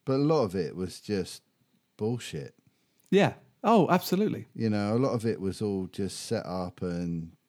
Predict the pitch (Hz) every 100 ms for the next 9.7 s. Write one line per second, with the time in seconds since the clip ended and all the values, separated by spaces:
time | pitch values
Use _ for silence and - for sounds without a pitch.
0 | _ 131 123 107 - - 90 85 - 107
1 | 95 92 90 - 92 90 85 85 - _
2 | _ _ _ - 113 123 120 123 139 139
3 | 127 135 139 - 131 101 120 - 95 -
4 | 101 90 80 92 107 101 85 78 - 95
5 | - 85 82 78 - 101 80 65 71 _
6 | _ _ - 156 131 107 - - 127 117
7 | - - _ _ _ _ 123 117 110 _
8 | - 95 95 95 92 92 92 92 - _
9 | - 107 104 101 101 98 95